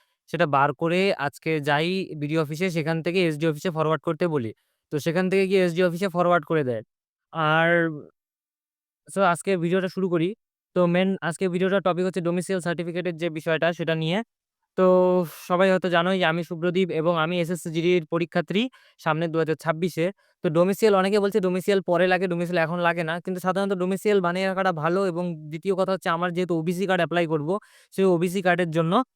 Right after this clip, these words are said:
ডোমিসাইলটা দরকার হয়, ঠিক আছে? আমার ওবিসি ছিল, কিন্তু নাম ভুল আসার কারণে ওবিসিটা ক্যান্সেল করাতে হয় এবং ইডাব্লিউএসটা আমার হলো না,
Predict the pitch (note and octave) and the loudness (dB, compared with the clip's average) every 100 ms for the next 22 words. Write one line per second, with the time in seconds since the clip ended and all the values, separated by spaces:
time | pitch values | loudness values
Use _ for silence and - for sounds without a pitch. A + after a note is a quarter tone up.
0 | _ _ _ C#3+ D#3+ D#3 F3+ F3 E3+ D#3 | _ _ _ 0 0 2 0 2 2 2
1 | E3 C#3+ B2 A#2+ F#3 E3+ D3 D3+ E3+ E3+ | 2 2 0 -2 -2 -2 -2 0 0 -2
2 | F3+ F3 G3 F#3+ F#3+ F3 E3 D#3+ E3+ F3 | -4 -4 -2 -2 -2 -2 0 0 2 2
3 | E3 D#3 E3+ E3 F3 F3 D3+ D#3 D#3+ D#3 | 0 0 -2 -2 -2 -4 -4 -6 -4 -4
4 | D3+ E3+ D#3+ D3+ D#3 F3+ B3+ _ _ _ | -4 -2 -2 0 -2 -2 -4 _ _ _
5 | F3 F3+ G3 F3 F3+ F3 F#3 E3+ F#3+ F3+ | -2 0 0 0 0 2 -2 -2 -2 -2
6 | D3 D#3 E3 | 0 0 0